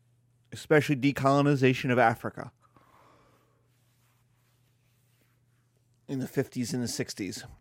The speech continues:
This is where Europe gave up the world. If you remember back in part two or the end of part one, we talked about imperialism.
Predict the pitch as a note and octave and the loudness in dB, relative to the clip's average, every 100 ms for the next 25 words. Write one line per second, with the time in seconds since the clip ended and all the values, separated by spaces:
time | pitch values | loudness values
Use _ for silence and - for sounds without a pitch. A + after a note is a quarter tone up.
0 | _ D3 C#3 F3 - C3+ B2+ B2 A#2 B2 | _ -8 -6 -6 0 2 2 2 2 2
1 | B2 - A#2 G#2+ A2 A2+ A2 A2+ A2 - | 2 -2 -4 -2 -4 -6 -4 -4 -6 -12
2 | - _ _ _ _ _ _ _ _ _ | -20 _ _ _ _ _ _ _ _ _
3 | _ _ _ _ _ _ _ _ _ _ | _ _ _ _ _ _ _ _ _ _
4 | _ _ _ - - - - _ _ _ | _ _ _ -20 -20 -20 -20 _ _ _
5 | _ _ _ _ _ _ _ _ _ _ | _ _ _ _ _ _ _ _ _ _
6 | - B2+ D#3 C#3+ D#3+ D#3 F#3+ G#3 D#3 D3+ | -16 -6 2 4 4 4 4 4 6 4
7 | D3 C#3+ - C#3 - - B2+ A#2+ A2+ - | 4 -4 -2 -2 -2 0 2 2 0 -6
8 | - - - _ _ _ - A2+ A2 A#2+ | -20 -20 -20 _ _ _ -6 -2 0 0
9 | C3 B2+ - A2+ - A2+ A2+ G#2+ G#2+ A#2+ | 0 -4 -2 -2 -2 0 0 0 -2 -4
10 | - A#2 A2 - - G2+ F#2+ G2 F#2+ F2+ | -2 -2 -2 -6 -6 -4 -4 -6 -8 -14